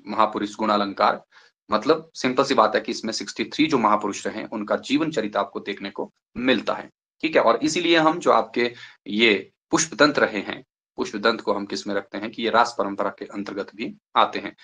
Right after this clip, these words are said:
यहाँ पर आपको ध्यान रखना है महापुराण के रचयिता कौन रहे, ये रहे पुष्पदंत या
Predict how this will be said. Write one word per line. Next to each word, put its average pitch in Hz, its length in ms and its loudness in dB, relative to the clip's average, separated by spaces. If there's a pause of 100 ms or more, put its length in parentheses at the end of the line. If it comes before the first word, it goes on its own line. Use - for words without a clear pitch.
(160)
यहाँ 139 160 4
पर 143 100 8
आपको 139 200 4
ध्यान 127 240 6
रखना 135 200 0
है 165 100 -2
महापुराण 113 460 0
के 107 120 -4
रचयिता 113 380 0
कौन 127 200 2
रहे, 120 220 0 (320)
ये 120 100 2
रहे 117 200 2 (720)
पुष्पदंत 123 480 -2
या 117 100 6